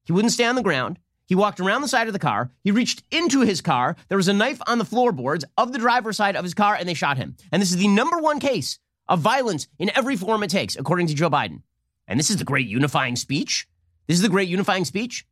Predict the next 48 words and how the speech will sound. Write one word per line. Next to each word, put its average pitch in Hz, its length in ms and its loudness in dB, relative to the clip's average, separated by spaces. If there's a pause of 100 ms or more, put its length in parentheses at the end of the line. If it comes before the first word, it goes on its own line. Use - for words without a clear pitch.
(760)
He 180 100 -2
cites 233 260 2
George 196 360 0
Floyd 135 440 -2 (540)
as, 175 140 2
as 151 220 0
one 185 160 2
of 175 80 -4
these 165 120 -4
cases 135 440 -2
of, 113 200 -4
of 117 160 -4
the, 104 140 -6 (100)
the 127 280 0
violence 190 480 -2
that 143 100 -8
is 131 80 -8
completely 190 380 -2
unnecessary. 139 520 -4 (140)
You 143 100 -4
can 220 120 2
make 269 180 0
the 233 60 -8
case 214 340 -4 (380)
on 160 260 0
George 165 260 0
Floyd 185 280 0
that 165 80 -2
it - 20 -2
was 139 140 -2
excessive 165 360 -2
force. 160 380 -2 (300)
And 170 80 2
in 185 80 2
fact, 185 180 -2
prosecutors 190 480 -2
will 226 220 2
make 156 160 -2
that 117 160 -4
case. - 280 -10 (520)
The 139 60 -4
case 196 180 0
on 202 100 0
second-degree 190 420 0
murder 262 380 0 (380)
is 131 100 0
a 156 60 2
lot 196 260 2